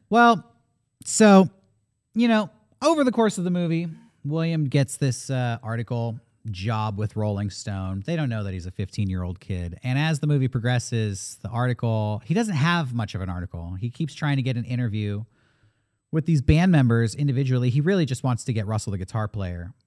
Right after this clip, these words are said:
It's obvious that Russell is the talented one of the group, and the other ones are just kind of along for the ride. But every time he tries to get this interview with Russell, it gets interrupted.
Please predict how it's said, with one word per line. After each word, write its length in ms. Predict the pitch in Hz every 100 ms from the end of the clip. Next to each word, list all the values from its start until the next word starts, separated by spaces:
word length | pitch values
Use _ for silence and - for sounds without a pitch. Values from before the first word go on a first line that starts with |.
| _ _ _ _ _ _ _
It's 120 | 139
obvious 320 | 220 196 170
that 100 | 156
Russell 320 | 135 131 139 123
is 100 | 107
the 80 | 120
talented 420 | 123 113 107 113
one 120 | 107
of 100 | 98
the 80 | 101
group, 280 | 98 92 82 _ _
and 200 | 107 101
the 80 | 107
other 160 | 107 101
ones 180 | 95 87
are 40 |
just 160 | 87 -
kind 100 | 98
of 80 |
along 220 | 82 85 82
for 100 | 82
the 80 |
ride. 300 | 78 78 78 92 - _ - - - -
But 80 | 190
every 160 | 262
time 200 | 247 269
he 80 | 254
tries 300 | - 247 285
to 60 | 233
get 120 | 233
this 100 | 180
interview 240 | 190 170 165
with 160 | 165
Russell, 300 | 160 151 190
it 60 | 196
gets 180 | 190 180
interrupted. 640 | 202 196 233 - 110 87